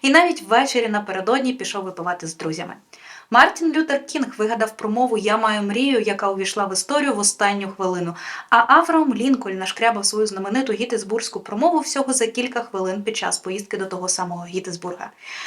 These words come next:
Якщо хоч одна історія з того правда, то це найдивовижніший приклад прокрастинації, який не завершився епік-фейлом. Або якимось дивом, або тому, що ці люди просто геніальні. Але насправді є ще один маленький, прихований плюс прокрастинації,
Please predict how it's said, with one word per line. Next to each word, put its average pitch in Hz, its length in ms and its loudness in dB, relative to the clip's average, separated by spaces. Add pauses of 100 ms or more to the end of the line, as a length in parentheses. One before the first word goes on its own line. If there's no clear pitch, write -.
(140)
Якщо 277 300 4
хоч 349 240 0
одна 311 300 4
історія 240 440 0
з 196 80 -2
того 208 220 -2
правда, 202 540 2 (220)
то 240 100 2
це 269 180 2
найдивовижніший 254 960 2
приклад 220 340 -4
прокрастинації, 262 1000 -2
який 233 460 -4
не 202 80 -6
завершився 190 600 -6
епік-фейлом. - 560 -6 (240)
Або 190 220 4
якимось 294 360 2
дивом, 240 360 2 (220)
або 277 200 2
тому, 339 200 2
що 330 180 0
ці 277 120 -2
люди 294 160 0
просто 285 340 -2
геніальні. 240 540 2 (360)
Але 277 180 6
насправді 294 680 2
є 220 140 -2
ще 233 180 -2
один 208 320 -2
маленький, 208 680 0
прихований 254 420 -2
плюс 233 260 -2
прокрастинації, 202 960 -2